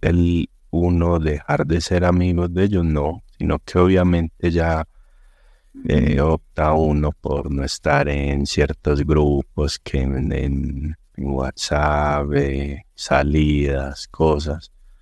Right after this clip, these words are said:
Speaker 2: Sí.
Speaker 1: Hay momentos y que bueno, pues cuando uno se reúne a, a dialogar de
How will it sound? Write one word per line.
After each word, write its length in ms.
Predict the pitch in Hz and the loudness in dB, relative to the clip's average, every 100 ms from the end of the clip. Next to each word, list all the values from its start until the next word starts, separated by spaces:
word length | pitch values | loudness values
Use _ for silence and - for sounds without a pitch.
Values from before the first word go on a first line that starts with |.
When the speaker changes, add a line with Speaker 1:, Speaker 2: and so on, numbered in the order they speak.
| - - _ | -20 -20 _
Speaker 2:
Sí. 80 | - | -6
Speaker 1:
Hay 120 | 78 | 0
momentos 680 | 76 78 85 80 - 82 82 | 2 2 2 2 2 2 2
y 80 | 78 | -2
que 200 | - 76 | 0 0
bueno, 420 | 73 73 73 73 | 2 2 2 0
pues 260 | 71 80 - | 0 -4 -6
cuando 320 | - 80 78 | -2 0 2
uno 180 | 76 78 | 4 2
se 180 | - 76 | 2 0
reúne 560 | 69 71 71 71 71 73 | 2 0 2 0 0 0
a, 240 | 76 76 80 90 _ _ _ _ - - - - | 0 -2 -4 -10 _ _ _ _ -20 -20 -12 -4
a 140 | 78 78 | 2 4
dialogar 880 | 80 73 71 71 71 73 71 71 71 | 4 2 2 0 0 0 0 -2 -4
de 240 | 73 78 | -4 -4